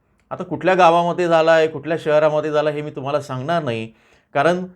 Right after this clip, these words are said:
या म-, संदर्भातली जी माहिती दिली आहे ते म्हणजे, अ, त्यांनी त्या संदर्भातलं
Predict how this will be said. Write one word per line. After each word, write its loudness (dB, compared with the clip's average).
या 4
म-, -6
संदर्भातली 0
जी -6
माहिती -6
दिली -4
आहे -2
ते -2
म्हणजे, 0
अ, 2
त्यांनी -4
त्या 2
संदर्भातलं 0